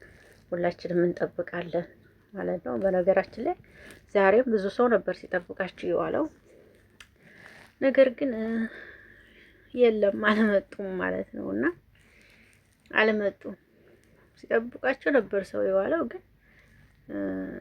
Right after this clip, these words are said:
አልመጡም ባይ ነኝ። እውነቴን ለመናገር አልመጡም። እ፣ ብሩኬ ነው እንግዲህ በወንድሙ ቤት ዛሬ ከች ያለው። ለሁሉም እኮ ስራ እየፈጠሩ ነው። ይኸው እነሱ ምንም ቢሆን ምንም እነሱ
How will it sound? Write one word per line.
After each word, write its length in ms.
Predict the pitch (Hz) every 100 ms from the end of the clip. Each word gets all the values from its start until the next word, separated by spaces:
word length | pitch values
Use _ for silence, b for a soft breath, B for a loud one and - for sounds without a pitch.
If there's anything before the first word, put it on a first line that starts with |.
| - -
አልመጡም 580 | 208 196 180 - 196 190 _ _ b b b b b _ -
ባይ 220 | 185 180
ነኝ። 180 | 175 175 -
እውነቴን 440 | - - 180 - 185
ለመናገር 600 | 180 180 185 190 202 196
አልመጡም። 520 | 185 180 175 - 226 - b b b b b b b -
እ፣ 100 | 185 185 175
ብሩኬ 280 | 196 208 -
ነው 120 | 190 180
እንግዲህ 260 | 180 185
በወንድሙ 420 | 185 175 175 180 190
ቤት 200 | 175 175
ዛሬ 200 | 170 170 185
ከች 260 | - 185 -
ያለው። 240 | 208 214 349
ለሁሉም 440 | 440 392 370 320
እኮ 140 | 294 277
ስራ 180 | 269 220 214
እየፈጠሩ 520 | 226 202 - - 185
ነው። 160 | 185 180
ይኸው 180 | 180 - _ -
እነሱ 300 | - 190 - - _ _ 190
ምንም 320 | 175 170 165
ቢሆን 300 | 175 185 175
ምንም 280 | 170 175 170 _ _ _ b b b b b _
እነሱ 260 | 185 180